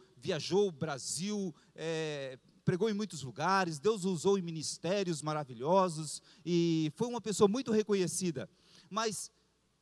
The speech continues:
infelizmente, essa pessoa passou por uma tragédia, passou por um divórcio. Como pode um pastor passar por um divórcio? Como pode um homem de Deus passar por um divórcio? Aquela pessoa estava desorientada, aquela pessoa estava abandonada, estava caída,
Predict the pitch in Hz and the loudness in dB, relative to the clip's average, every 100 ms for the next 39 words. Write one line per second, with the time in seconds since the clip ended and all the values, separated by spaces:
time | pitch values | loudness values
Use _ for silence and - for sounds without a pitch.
0 | _ _ - 302 269 233 233 180 196 233 | _ _ -10 -8 -4 -2 0 2 0 0
1 | 220 196 214 220 - 202 208 - _ _ | -2 -4 -2 -2 2 4 4 2 _ _
2 | 208 - 226 220 233 277 269 240 160 185 | -4 -2 -4 -6 -12 -12 -8 -4 -2 -2
3 | 175 113 - _ _ _ - 147 180 190 | -4 -10 -14 _ _ _ -8 -2 2 2
4 | 165 190 185 160 156 131 151 147 - - | 2 0 -2 -4 -2 0 0 -2 -6 -10
5 | - _ _ _ _ - 269 240 - - | -16 _ _ _ _ -2 -2 -2 -4 0
6 | 185 202 185 180 143 - - 196 202 156 | 0 0 -4 -6 -6 -6 -2 -2 -2 -6
7 | - 175 170 165 143 101 92 - - _ | -6 -4 -4 -2 -4 -8 -10 -12 -14 _
8 | _ _ - 285 285 - 196 240 185 208 | _ _ -6 -4 -4 0 2 2 0 -4
9 | 220 208 180 143 226 220 202 170 190 165 | -4 -4 -4 -2 -2 -2 -6 -6 -6 -6
10 | 156 135 120 101 92 - - _ _ - | -8 -10 -12 -14 -14 -16 -18 _ _ -10
11 | 220 190 175 208 - 196 180 151 170 156 | -4 0 0 0 -2 -4 -4 -4 -2 -2
12 | 143 135 123 104 95 _ _ - 196 180 | -4 -4 -4 -6 -12 _ _ -6 -4 -2
13 | 175 196 185 - 180 170 165 165 147 151 | -2 -2 -2 -2 -2 -2 -4 -4 -2 -2
14 | 175 165 - 165 156 147 147 196 190 | -2 -4 -8 -6 -6 -2 -2 -2 -4